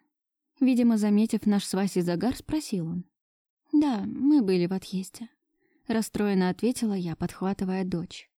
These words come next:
Подозрения насчет того, что она скучает по Глебу, все сильнее охватывали меня,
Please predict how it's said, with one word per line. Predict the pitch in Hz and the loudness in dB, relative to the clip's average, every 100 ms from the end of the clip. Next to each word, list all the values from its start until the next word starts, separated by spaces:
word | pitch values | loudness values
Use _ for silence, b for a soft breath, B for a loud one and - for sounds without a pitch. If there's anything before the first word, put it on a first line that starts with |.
| _ _ _ _ - | _ _ _ _ -4
Подозрения | 233 226 220 240 269 233 | -2 0 0 4 4 4
насчет | 214 - 233 | 2 0 -4
того, | 202 196 269 | -2 0 -2
что | - 196 | -2 0
она | 196 | 0
скучает | 190 202 - 214 196 | -2 -4 -2 -4 -2
по | 185 | -2
Глебу, | 185 208 277 196 190 b b b | 0 0 -2 -6 -10 b b b
все | - 277 | -4 0
сильнее | 311 311 330 269 | 4 4 4 2
охватывали | - - 285 185 175 170 | 0 0 0 0 0 2
меня, | 202 226 180 | 2 2 -2